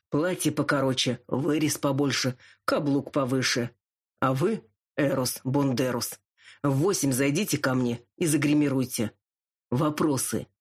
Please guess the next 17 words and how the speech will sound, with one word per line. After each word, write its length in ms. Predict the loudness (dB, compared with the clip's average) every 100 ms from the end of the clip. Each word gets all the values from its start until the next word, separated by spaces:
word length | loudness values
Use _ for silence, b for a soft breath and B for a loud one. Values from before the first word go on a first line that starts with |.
| _
есть?" 520 | 0 2 2 0 -8 -14 _ _ _ _ _ _ _
Лорд-дракон 1040 | 0 2 2 0 -2 -2 0 0 0 -2 -4 B B
выгнул 440 | 2 2 2 2
бровь. 420 | 2 0 -2 -6 -16 _ _ _ _ _ _ _ -2
"Вопросов 640 | -2 0 0 0 -2 0
нет", 400 | 2 2 -2 -10 _ _ _ -4
дружно 440 | 0 2 2 0
отрапортовали 840 | 0 -2 0 -2 0 0 2 0 0
мы. 240 | 0 -4 _ _ _ _ _ -2
"Тогда 400 | 0 0 0 0
все 260 | 0 0
свободны". 840 | 0 0 0 2 0 0 -2 -2 -8 _ _ _ _ _ _ _ -4
"А 100 | -2
как 240 | -2 -2
же 120 | 0 0
семейный 580 | 0 0 0 0 -2 0
ужин?" 420 | 0 2 0